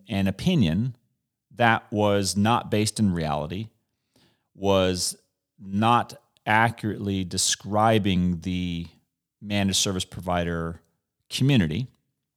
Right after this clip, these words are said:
And it was, in some cases, designed to have a political impact,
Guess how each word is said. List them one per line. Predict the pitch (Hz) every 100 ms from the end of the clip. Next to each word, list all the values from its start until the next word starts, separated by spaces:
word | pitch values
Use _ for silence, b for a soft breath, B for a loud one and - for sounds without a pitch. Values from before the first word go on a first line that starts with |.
| _ _ _ _ _ _ B B B B B
And | 117 120 117 113 117 - _ _ _ _ _ _ _ -
it | 120 123
was, | 113 113 107 107 -
in | 135 123 120
some | - 208 202
cases, | 120 120 - 127 113
designed | 104 117 101 107 113 117 113 -
to | - 107
have | 104
a | 92
political | - 98 90 - 87
impact, | 85 - 73 107 -